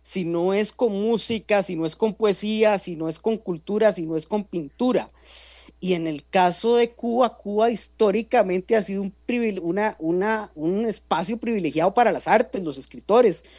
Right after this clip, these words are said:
los grandes músicos y lo-, y los grandes ritmos. Eh, entonces, a mí me parece sumamente relevante ese aspecto, eh, que calza muy bien con la lógica de una nueva generación de cubanos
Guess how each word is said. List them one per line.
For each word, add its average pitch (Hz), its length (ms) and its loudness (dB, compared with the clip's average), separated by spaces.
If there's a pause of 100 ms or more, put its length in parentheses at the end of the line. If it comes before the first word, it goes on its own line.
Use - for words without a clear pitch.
(160)
los 156 200 -2
grandes 196 360 4
músicos 214 600 0
y 165 60 -6
lo-, 151 180 -6
y 151 100 -2
los 143 140 -4
grandes 175 380 0
ritmos. 233 580 -2 (1040)
Eh, 156 240 -6
entonces, 165 1080 4
a 151 100 -2
mí 151 140 0
me 185 80 0
parece 208 480 2
sumamente 214 640 -2
relevante 214 840 2
ese 214 140 0
aspecto, 190 720 0 (640)
eh, 165 320 0
que 180 220 6
calza 269 460 4
muy 269 240 0
bien 196 520 0 (120)
con 170 200 0
la 139 120 -2
lógica 208 500 0
de 156 140 2
una 226 280 0
nueva 254 300 2
generación 233 540 0
de 233 120 2
cubanos 180 680 2